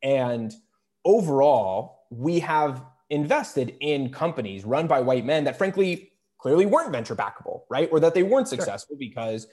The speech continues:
Speaker 1: they ultimately failed. And you can actually both see it through anecdotally and also through, through data
Speaker 2: Mm-hmm.
Speaker 1: that women and upper, underrepresented groups that have, and underrepresented founders that have more traction,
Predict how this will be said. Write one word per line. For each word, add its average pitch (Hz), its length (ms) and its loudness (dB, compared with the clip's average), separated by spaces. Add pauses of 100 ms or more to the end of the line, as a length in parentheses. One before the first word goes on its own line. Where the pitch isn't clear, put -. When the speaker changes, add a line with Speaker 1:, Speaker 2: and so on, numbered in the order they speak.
(160)
Speaker 1:
they 135 100 0
ultimately 123 500 -4
failed. 117 440 -4 (440)
And 143 400 -4
you 147 100 -2
can 160 140 0
actually 160 760 0
both 143 300 2
see 147 200 2
it 127 280 -6
through 123 140 -4
anecdotally 117 760 -4
and 135 200 -2
also 123 420 -4
through, 107 760 -8
through 110 180 -6
data 127 440 -2
Speaker 2:
Mm-hmm. - 260 -18
Speaker 1:
that 123 260 0 (100)
women 165 480 0 (120)
and 123 460 -4
upper, 127 300 -4
underrepresented 123 680 -2
groups 127 500 -8 (240)
that 117 220 -2
have, 117 560 -4
and 123 140 -8
underrepresented 123 640 -6
founders 123 300 -8
that 120 140 -8
have 110 280 -6
more 127 220 -2
traction, 127 640 -6